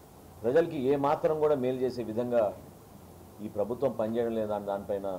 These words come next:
అప్పటి నుంచి కూడా మేము పోరాటం కొనసాగిస్తూనే ఉన్నాం. ముందుగా ఎనిమిది వేల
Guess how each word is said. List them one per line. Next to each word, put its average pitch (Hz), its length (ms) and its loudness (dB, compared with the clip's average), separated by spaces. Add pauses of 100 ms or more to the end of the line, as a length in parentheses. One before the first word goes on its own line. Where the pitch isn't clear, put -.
(280)
అప్పటి 120 220 -4
నుంచి - 160 -6
కూడా 113 240 2
మేము 95 160 -8
పోరాటం 95 280 -2 (140)
కొనసాగిస్తూనే 90 680 -10
ఉన్నాం. 73 160 -14 (2000)
ముందుగా 151 300 4 (140)
ఎనిమిది 143 260 2
వేల 139 120 8